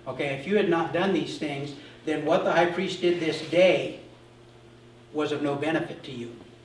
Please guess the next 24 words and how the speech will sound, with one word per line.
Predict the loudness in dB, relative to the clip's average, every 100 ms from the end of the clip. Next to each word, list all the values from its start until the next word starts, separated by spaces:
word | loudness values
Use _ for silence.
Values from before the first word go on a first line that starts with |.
| -10
because | -6 -4 -4 -4
you | -2 2 4
were | 4
still | 4 2 2
caught | 2 2 2 -2
in | -8
your | -6 -6 -6
sins. | -6 -8 -8 -12 -16 -18 -20 -20 -20 -20 -16 -10
Okay? | -6 -2 -2 -2 -6 -18 -20 -20 -20 -20 -20 -20 -20 -18
So, | 0 4 6 4 0 -12 -18 -20 -20 -2
um, | 2 4 4 0 -6 -14 -20 -20 -20 -20 -20 -20 -20 -16 -14 -2
<clears throat> | 2 4 2 -2 -10 -18 -20 -2
so | 2 4
Aaron | 8 8 10 8
has | 8 6
to | 4
make | 4 4
atonement | 2 2 2 4 2
for | 4
himself | 4 4 2 2 2 -2 -12 -20 -20 -20 -20 -18 -16 -16 -16 -10
and | -2 0 0 -4 -12 0 6 6
his | 6 4 4
family. | 2 2 -2 -2 -4 -8 -20 -20 -20 -20 -4
Um, | 2 4 4 2 -4